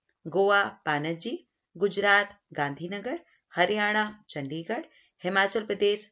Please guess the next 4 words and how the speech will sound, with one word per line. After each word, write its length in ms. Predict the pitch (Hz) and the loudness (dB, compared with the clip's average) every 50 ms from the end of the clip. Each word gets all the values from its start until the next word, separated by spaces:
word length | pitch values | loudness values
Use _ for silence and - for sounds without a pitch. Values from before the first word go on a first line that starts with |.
| _ | _
शिमला, 460 | - - - 156 139 135 135 165 208 - - _ _ _ _ _ _ _ _ 160 | -10 -8 -6 -6 -6 -6 -8 -10 -10 -10 -14 _ _ _ _ _ _ _ _ 2
झारखंड 580 | 175 185 185 190 190 - - 214 214 214 214 - - _ _ - | 6 6 6 6 4 0 -6 -6 -6 -6 -8 -12 -18 _ _ -4
रांची, 420 | 151 147 147 147 147 - - 220 269 349 - _ _ _ _ _ - | -2 -2 -2 0 -2 -4 -4 -4 -6 -8 -14 _ _ _ _ _ 2
कर्नाटक 600 | 196 202 208 214 214 208 208 208 226 220 - | 2 2 4 2 0 -2 -2 -2 -6 -2 0